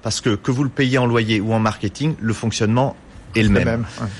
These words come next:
Speaker 1: Après, la question, véritablement, c'est de bien connaître votre modèle économique, celui que vous faites, euh, nous, que nous faisons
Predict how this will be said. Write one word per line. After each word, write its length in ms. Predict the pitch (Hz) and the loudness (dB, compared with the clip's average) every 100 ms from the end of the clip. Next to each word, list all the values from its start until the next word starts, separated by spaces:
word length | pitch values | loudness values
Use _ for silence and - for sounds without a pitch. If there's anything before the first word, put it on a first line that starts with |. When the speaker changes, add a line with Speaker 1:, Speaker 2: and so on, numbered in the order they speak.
| 107 110 - | -12 -10 -6
Speaker 1:
Après, 380 | 123 - 202 | -4 0 2
la 100 | 160 | 2
question, 480 | - 131 - 175 190 | 0 -2 -2 2 2
véritablement, 680 | 135 123 120 117 113 127 185 | 2 0 2 2 2 2 0
c'est 180 | - 104 | 0 0
de 100 | 104 | 0
bien 220 | 98 165 | 2 0
connaître 480 | 165 139 123 - - | 2 2 2 2 -2
votre 520 | 92 98 151 156 123 | -4 2 2 2 2
modèle 280 | 107 101 95 | 4 4 2
économique, 640 | 90 98 92 147 - - - - - - - | 2 0 2 0 -2 -8 -8 -14 -16 -20 -16
celui 420 | - - 107 123 | -10 -2 2 2
que 60 | 98 | 0
vous 100 | 95 | -4
faites, 320 | 104 95 92 | -2 -2 0
euh, 320 | 85 85 85 | 0 2 2
nous, 340 | 98 110 127 131 | 0 2 4 2
que 140 | 113 | 2
nous 100 | 92 | 0
faisons 500 | - 95 101 98 | 0 -2 2 2